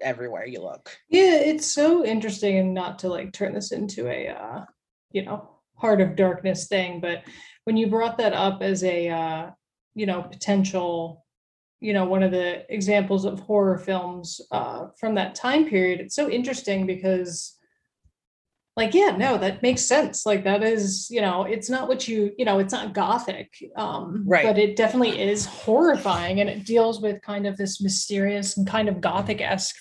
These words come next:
Speaker 2: figure in, um, Kurtz, who you don't ever see and hear people talk about, and you see, like, the
Speaker 1: Mm-hmm.
Speaker 2: effects of him, um, but you never actually see him.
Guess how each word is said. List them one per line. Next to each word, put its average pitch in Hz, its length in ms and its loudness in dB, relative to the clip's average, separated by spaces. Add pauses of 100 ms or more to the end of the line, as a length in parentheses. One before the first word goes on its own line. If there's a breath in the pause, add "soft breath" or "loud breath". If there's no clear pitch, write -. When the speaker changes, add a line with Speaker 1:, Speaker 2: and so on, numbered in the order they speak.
(160)
Speaker 2:
figure 180 580 0 (720 loud breath)
in, 196 240 0
um, 175 760 -8 (260)
Kurtz, 214 460 0
who 214 120 -2
you 190 140 4
don't 185 200 4
ever 180 220 -6
see 285 640 4
and 208 120 4
hear 196 200 2
people 190 300 -10
talk 269 420 2
about, 233 580 6
and 196 160 6
you 185 80 4
see, 208 400 2
like, 180 400 -2
the 175 420 0
Speaker 1:
Mm-hmm. 135 160 -6 (340 loud breath)
Speaker 2:
effects - 640 -6
of 202 160 2
him, 185 600 2 (500 loud breath)
um, 208 260 -4
but 196 100 -2
you 208 100 -2
never 190 180 2
actually 185 300 2
see 190 260 0
him. 175 600 -2